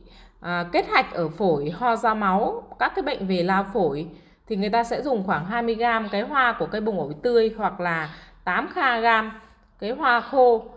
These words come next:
rửa sạch rồi mình thêm ba bát nước mình đun sôi, mình sắc cạn còn một nửa và chia làm ba lần uống trong ngày, sáng,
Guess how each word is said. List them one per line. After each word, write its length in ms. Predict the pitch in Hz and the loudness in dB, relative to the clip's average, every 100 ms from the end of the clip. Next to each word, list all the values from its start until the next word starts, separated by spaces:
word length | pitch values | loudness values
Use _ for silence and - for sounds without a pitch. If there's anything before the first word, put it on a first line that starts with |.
| - _ | -20 _
rửa 180 | 190 156 | -2 0
sạch 260 | - 202 196 | 0 -2 -2
rồi 180 | 185 190 | -4 -4
mình 220 | 180 180 175 | -2 -4 -4
thêm 260 | 240 226 | -2 0
ba 200 | 226 226 | 2 2
bát 200 | 214 254 | 2 2
nước 240 | 359 427 427 | 2 -2 -2
mình 140 | 190 | -2
đun 200 | 180 214 | 0 0
sôi, 360 | 190 254 233 220 - - - | 0 2 2 0 -4 -20 -8
mình 160 | 190 180 | -4 -2
sắc 260 | 311 330 | -2 0
cạn 300 | 311 269 - - | 4 4 2 -2
còn 140 | 190 | -2
một 140 | 185 | 0
nửa 300 | 185 175 143 139 | 0 0 -2 0
và 260 | 185 165 | 0 0
chia 320 | 165 - 247 226 | -4 -2 0 2
làm 240 | 202 170 | 0 0
ba 220 | 202 214 | 0 2
lần 180 | 214 170 | 0 0
uống 300 | 160 185 220 | 0 -2 -2
trong 220 | 359 247 | -2 -2
ngày, 300 | 214 185 151 147 | 0 0 0 -6
sáng, 440 | - 196 185 240 | -4 -2 -2 -4